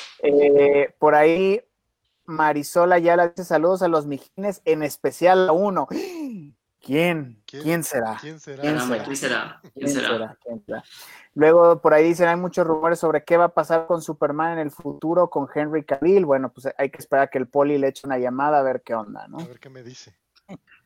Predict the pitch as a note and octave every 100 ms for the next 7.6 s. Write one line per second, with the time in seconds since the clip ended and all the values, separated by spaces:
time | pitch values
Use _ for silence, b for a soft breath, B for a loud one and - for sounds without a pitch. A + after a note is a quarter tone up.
0 | _ _ _ _ _ - B2+ C3 B2+ C3+
1 | B2 A#2 B2+ B2 B2+ B2 B2 - B B
2 | B D3+ E3 F3+ E3+ D#3+ F3+ F#3+ F3+ -
3 | - D#3+ D#3 D3+ C#3 - - _ _ _
4 | - D#3 A3+ - - G3+ G#3+ G3+ E3+ D#3
5 | F3 G3+ F3+ D3+ C3+ B2+ E3 G3 G3 D3
6 | - F3+ - D3+ - F#3 F#3+ D#3+ D#3 D#3+
7 | D#3+ D#3 F3 F#3 - -